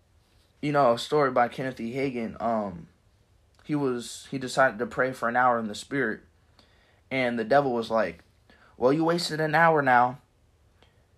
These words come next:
That you coulda, you coulda just gotten your sermons ready for tomorrow, for tomorrow morning. You waste, you wasted an hour now."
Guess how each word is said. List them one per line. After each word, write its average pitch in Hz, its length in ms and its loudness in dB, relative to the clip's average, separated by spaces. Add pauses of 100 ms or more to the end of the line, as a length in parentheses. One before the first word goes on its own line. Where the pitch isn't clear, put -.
(240)
That 117 240 2
you 147 120 -4
coulda, 151 360 -2 (120)
you 135 140 -8
coulda 160 280 -4
just 147 320 -6
gotten 139 260 0
your 151 100 -4
sermons 160 400 -2
ready 156 220 0
for 156 180 -4
tomorrow, 151 460 -4
for - 180 -10
tomorrow 151 380 -2
morning. 165 400 -2 (260)
You 117 120 -2
waste, 139 340 0 (180)
you 139 160 -4
wasted 151 380 -2
an 156 100 -4
hour 170 260 2
now." 131 300 2